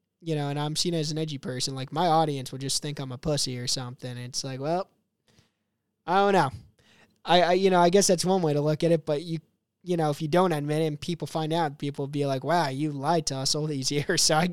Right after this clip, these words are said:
you know, I guess there's, uh, a bad side to each of that. And then I feel like in Bob Saget's way, since me, you know, he was on Full House, it wa-, you know, back then, spe-, network television was, you know, super mainstream.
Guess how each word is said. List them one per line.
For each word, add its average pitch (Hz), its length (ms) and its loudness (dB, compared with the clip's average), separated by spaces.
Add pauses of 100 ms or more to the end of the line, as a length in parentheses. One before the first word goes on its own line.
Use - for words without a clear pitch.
(140)
you 196 120 2
know, 147 80 -2 (340)
I 185 80 0
guess 220 260 4
there's, 196 340 4
uh, 151 320 0 (1500)
a 156 40 -8
bad 151 260 2
side 143 180 -4
to 151 60 -2
each 147 200 -2
of 151 60 0
that. 151 140 0 (180)
And 202 120 4
then 254 160 6
I 185 140 4
feel 311 180 6
like 185 120 6
in 175 80 4
Bob 175 260 8
Saget's 160 440 0
way, 147 200 0
since 147 480 -2 (720)
me, 175 320 0
you 185 140 4
know, 139 160 0
he 180 220 0
was 175 140 4
on 160 220 2
Full 151 200 -2
House, 143 340 0
it 151 80 0
wa-, 147 60 0
you 160 240 -2
know, 135 160 -4
back 147 240 -2 (100)
then, 143 380 -4
spe-, 156 320 -4
network 151 340 -6 (120)
television 139 520 -6
was, 123 260 -8
you 151 180 -8
know, 117 160 -10
super 165 360 -4
mainstream. 131 640 -8